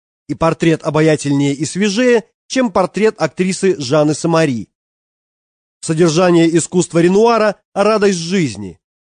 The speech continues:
очарованность красотой. Художник восхищен женственностью и обаянием своих моделей. На языке живописи эти качества натуры находят у Ренуара выражение в стихии цвета,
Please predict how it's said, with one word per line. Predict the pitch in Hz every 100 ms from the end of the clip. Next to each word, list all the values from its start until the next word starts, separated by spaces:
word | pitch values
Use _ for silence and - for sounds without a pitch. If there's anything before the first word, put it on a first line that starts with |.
| _
очарованность | - 131 165 190 208 190 190 - -
красотой. | - 175 185 160 151 113 76 _ _ _ _ _ _ _ _
Художник | 170 170 165 175 160
восхищен | 170 - 180 196 185
женственностью | 143 233 233 - 214 208 - 214 185 _
и | -
обаянием | 190 170 175 185 190 185
своих | 175 156 160 160 -
моделей. | 170 147 143 107 92 - _ _ _ _ _ _
На | 147 175
языке | 156 175 180
живописи | 160 202 220 196 190 202 180 -
эти | - 220 226
качества | 240 226 226 - 202
натуры | 202 190 220 202 190
находят | 175 190 240 214 202
у | 202
Ренуара | 196 196 196 190 185
выражение | 165 160 160 147 180 170
в | 147
стихии | - 170 170 185
цвета, | 165 - 160 127 98